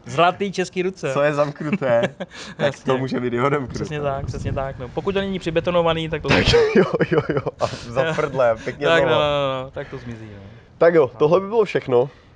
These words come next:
Speaker 2: Hej, já jsem strašně rád, že jsi mi tady povyprávěl ty svoje zážitky, protože jsou fakt jakože prvotřídní.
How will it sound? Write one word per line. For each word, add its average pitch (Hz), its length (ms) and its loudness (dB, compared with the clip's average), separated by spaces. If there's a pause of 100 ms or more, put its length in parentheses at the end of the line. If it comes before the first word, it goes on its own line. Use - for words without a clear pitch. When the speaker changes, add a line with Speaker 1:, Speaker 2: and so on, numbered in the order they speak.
(200)
Speaker 2:
Hej, 123 140 2
já 123 100 2
jsem 135 160 -10
strašně 131 360 -4
rád, 123 180 2
že 123 80 -16
jsi 117 60 -16
mi 127 80 -8
tady 123 280 0
povyprávěl 120 640 -2
ty 117 120 -14
svoje 123 260 -4
zážitky, 113 500 0
protože - 360 -16
jsou 110 180 -10
fakt 104 240 -8
jakože 107 320 -10
prvotřídní. 95 840 -12